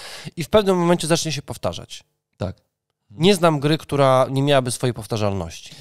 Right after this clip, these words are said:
Speaker 2: No bo właśnie, bo, bo jakie są mechanizmy wyko-, wykorzystywane w grach planszowych po to, żeby zasumulo-, zasymulować to takie doświadczenie podobne do, gr-, do gier R P G? Tutaj powiedziałeś mechanizm związany z paragrafami, bardzo często wykorzystywany. Uważam, że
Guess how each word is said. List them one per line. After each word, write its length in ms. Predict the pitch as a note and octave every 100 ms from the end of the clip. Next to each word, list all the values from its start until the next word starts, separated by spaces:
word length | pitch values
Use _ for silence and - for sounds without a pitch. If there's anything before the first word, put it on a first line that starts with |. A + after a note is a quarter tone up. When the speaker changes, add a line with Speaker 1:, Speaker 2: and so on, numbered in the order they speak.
| - - -
Speaker 2:
No 60 |
bo 100 | E3+
właśnie, 280 | A#3 G#3+ D3+
bo, 220 | C3 D3
bo 200 | A2 C#3
jakie 220 | D#3+ G3+ B3
są 140 | G3+
mechanizmy 520 | G3 F#3+ G3 F#3+ E3
wyko-, 320 | B2+ C3 B2
wykorzystywane 880 | A2 B2 C3 A#2+ - A#2+ A#2+ B2 A#2
w 100 | A2
grach 240 | A2 B2 A#2+
planszowych 560 | B2+ A2+ - B2 A2+
po 120 | A2 B2
to, 120 | B2
żeby 220 | A2+ A2+
zasumulo-, 680 | A#2 C3+ D3+ C3+ B2+ C3+ F#2+
zasymulować 880 | A2+ C3+ C3 E3 D3+ C3+ D#3 D3 C#3
to 100 | C3+
takie 220 | C3 C3+
doświadczenie 560 | B2+ B2 B2+ - C#3 B2
podobne 480 | B2+ C3+ C3+ C3+
do, 200 | A2 A#2+
gr-, 160 | A#2 A2
do 160 | A2 B2
gier 220 | A#2+ C3
R 140 | A#2+
P 120 | A#2+
G? 120 | G#2+ G2
Tutaj 220 | C#3 F#3+
powiedziałeś 580 | F#3 D#3+ C#3 D#3+ D#3 C3+
mechanizm 440 | C#3 D3 D3+ C#3
związany 340 | C3 C3 C#3
z 80 | B2+
paragrafami, 640 | - B2+ A#2 A2+ G2 F2+
bardzo 280 | G2+ C3 A#2+
często 260 | B2 A2+ A2+
wykorzystywany. 640 | A2 A2+ G#2+ - G#2+ A#2+
Uważam, 300 | B3+ A3+ F#3+
że 180 | D#3 D#3